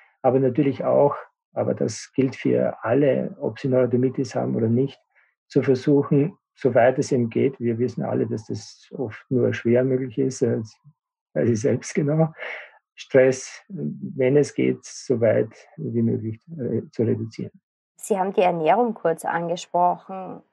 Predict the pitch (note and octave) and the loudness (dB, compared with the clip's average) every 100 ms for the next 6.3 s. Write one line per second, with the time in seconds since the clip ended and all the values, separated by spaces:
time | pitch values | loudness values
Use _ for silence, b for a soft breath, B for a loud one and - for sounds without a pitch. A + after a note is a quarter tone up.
0 | _ - F#3 _ _ _ _ _ _ _ | _ -2 -2 _ _ _ _ _ _ _
1 | _ - G3 F#3 F#3 F#3 F#3 - - _ | _ -2 -2 -2 -4 -4 -4 -8 -14 _
2 | _ - G#3 F#3+ G3+ A3 A3 G#3 G3 F#3+ | _ 2 4 6 6 6 2 0 2 2
3 | F3+ G3+ G#3 - G3+ G3 D#3+ - G#3 A3+ | 2 0 0 -2 0 2 0 -2 -2 0
4 | B3 G3 F#3+ F#3 E3+ F3 G3+ - C4 C#4+ | 0 2 0 0 -2 -4 -6 -4 0 2
5 | C4+ - A#3 G3 F#3 F3+ G3 F#3 F3+ F3+ | 0 -2 2 4 4 4 2 2 -2 -6
6 | F3+ - | -6 -8